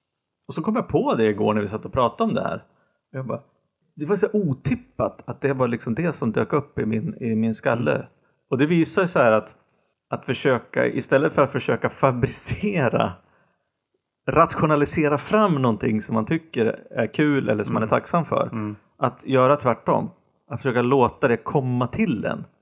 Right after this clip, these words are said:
Speaker 2: Mm.
Speaker 1: Och överraska en kanske. Och det har ju med förväntningar kanske och, eh, inte vet jag, alltså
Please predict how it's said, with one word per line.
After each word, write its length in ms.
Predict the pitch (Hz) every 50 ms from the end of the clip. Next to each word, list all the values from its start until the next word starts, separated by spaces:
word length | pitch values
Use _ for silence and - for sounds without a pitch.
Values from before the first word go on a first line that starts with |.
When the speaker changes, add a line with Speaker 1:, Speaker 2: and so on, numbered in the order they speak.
| _ _
Speaker 2:
Mm. 140 | 123 113 107 127
Speaker 1:
Och 120 | 127 147
överraska 460 | 156 131 107 113 226 269 - - - 113
en 80 | 104 104
kanske. 260 | - - - - - - _ _ _ _ _ _ _ _ _ _ _ _ _ _ _ _ _ _
Och 80 | 139 135
det 80 | 151 160
har 140 | 151 156
ju 60 | 151 147
med 140 | 143 131
förväntningar 540 | 131 131 117 113 113 113 107 - - 107 98
kanske 360 | - 104 107 110 - - - 107
och, 360 | 107 117 - - _ _ -
eh, 180 | 113 110 113 113 113 - -
inte 180 | - - - -
vet 120 | 107 -
jag, 240 | - - - - - _ _ _ _ _ _ _ _ _ _ _ _
alltså 220 | - - - -